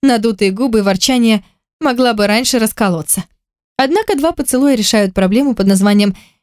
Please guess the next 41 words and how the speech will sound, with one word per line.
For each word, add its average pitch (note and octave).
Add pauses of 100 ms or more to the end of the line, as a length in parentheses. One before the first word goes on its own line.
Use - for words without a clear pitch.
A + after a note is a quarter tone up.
«девочка A#3+
Настя E4
вроде C4+
как A#3+
обидела E4
мальчика B3+
Захара». E3+ (1040)
После A#3+
полуночи, A3
когда G3+
мы A3
еще G#3
даже A3 (500)
не C#4
на B3
финишной A#3
прямой A3+
в G#3
моих A3+
расчетах, A3 (420)
Захар B3+
предлагает A3
перекусить, A#3+
видимо, G3
услышав, G3+
как G3+
урчит G#3
мой G3+
желудок. F#3+ (720)
Ела E4+
я C#4+
давно, A3 (140)
и, A#3+
если A3
честно, A3+
очень A#3
хочется F#3
что-то F#3+
запихнуть F#3+
в G3
рот. F3+